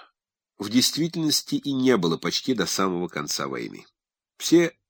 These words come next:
годы несколько сот тысяч добровольных подсобников, хильфсвилли, рассеяны были по всем германским частям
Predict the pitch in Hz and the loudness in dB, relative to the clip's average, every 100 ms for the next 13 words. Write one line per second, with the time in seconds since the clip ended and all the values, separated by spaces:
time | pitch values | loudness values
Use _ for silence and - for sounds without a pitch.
0 | _ - 95 131 131 117 98 131 - 101 | _ -16 4 6 6 2 2 0 0 -6
1 | 90 76 - - 123 - _ 117 110 - | -4 -4 0 2 0 -2 _ -2 0 0
2 | 98 - 92 85 87 92 117 95 - - | -2 -2 -2 0 2 2 2 0 -4 -6
3 | 90 - - 87 82 90 110 101 _ _ | -4 -2 0 0 0 -4 -4 -8 _ _
4 | _ _ _ _ _ _ _ _ _ _ | _ _ _ _ _ _ _ _ _ _
5 | - - - 160 127 - - - 82 85 | -16 -8 2 4 4 2 0 0 0 0
6 | 95 - 294 - _ _ _ _ _ _ | 2 2 0 -4 _ _ _ _ _ _
7 | _ _ _ _ _ _ _ - - - | _ _ _ _ _ _ _ 2 4 6
8 | - 214 196 170 175 170 - 123 - 165 | 4 4 4 6 8 6 6 6 6 4
9 | 131 113 131 131 - 120 - 120 - 101 | 4 4 4 2 -2 0 0 0 2 4
10 | 76 - | 4 -2